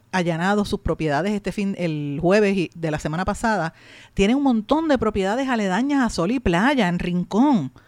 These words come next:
Las oficinas y las casas fueron allanadas en un operativo federal el jueves y, y se habla, lo dijo el abogado de ellos, Carlos, que, que hay, habrá que preguntarse si utiliza el programa de radio pa-, y de televisión para defender a los clientes, ¿verdad?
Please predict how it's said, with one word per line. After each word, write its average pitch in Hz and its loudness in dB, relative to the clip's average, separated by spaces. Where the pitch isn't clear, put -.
Las 175 0
oficinas 226 0
y 294 -2
las 269 -2
casas 277 -2
fueron 254 -2
allanadas 262 2
en 202 -4
un 185 0
operativo 226 -2
federal 214 -4
el 214 -2
jueves 202 0
y, 180 -6
y 156 -10
se 196 2
habla, 202 8
lo 156 0
dijo 190 0
el 240 2
abogado 220 4
de 214 4
ellos, 185 -2
Carlos, 175 -4
que, 151 -8
que 147 -8
hay, 131 -8
habrá 156 -4
que 196 -2
preguntarse 202 0
si 180 -2
utiliza 160 -4
el 185 -4
programa 180 0
de 175 -2
radio 175 -2
pa-, 160 -4
y 165 -6
de 160 -6
televisión 151 -6
para 185 -4
defender 170 0
a 185 0
los 190 -8
clientes, 202 0
¿verdad? 165 -2